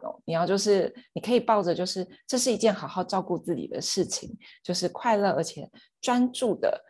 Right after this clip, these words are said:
就是来做它这样子。那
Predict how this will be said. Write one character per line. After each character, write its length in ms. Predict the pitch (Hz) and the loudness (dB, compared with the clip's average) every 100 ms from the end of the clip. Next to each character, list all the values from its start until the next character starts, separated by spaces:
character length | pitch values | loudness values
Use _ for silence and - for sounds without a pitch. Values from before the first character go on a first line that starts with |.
| _ | _
就 140 | - 190 | -6 -2
是 140 | 190 | -2
来 180 | 151 139 | -2 -4
做 280 | - 160 - | -2 -2 -2
它 280 | - 92 98 | -4 -4 -2
这 140 | - | -4
样 160 | - - | -6 -8
子。 260 | - - - - _ | -14 -14 -16 -20 _
那 100 | 320 | -2